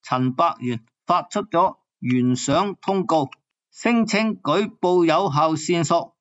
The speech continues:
者可以獲得獎金五萬到二十五萬人民幣。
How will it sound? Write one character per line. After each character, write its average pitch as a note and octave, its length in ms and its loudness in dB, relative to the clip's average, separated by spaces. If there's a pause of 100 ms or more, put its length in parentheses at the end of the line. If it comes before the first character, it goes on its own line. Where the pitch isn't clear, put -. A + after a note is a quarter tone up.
者 D3 100 -2 (640)
可 G3 260 2
以 E3+ 260 0
獲 D3 260 0
得 G#3 200 0 (100)
獎 E3 280 0
金 G3 240 0 (160)
五 F3+ 200 2
萬 D3 320 2
到 E3+ 140 0
二 C#3+ 320 0
十 D3 140 -2
五 D#3 380 -2
萬 D3+ 180 2
人 A#2+ 160 0
民 A2+ 260 -2
幣。 C3+ 240 -2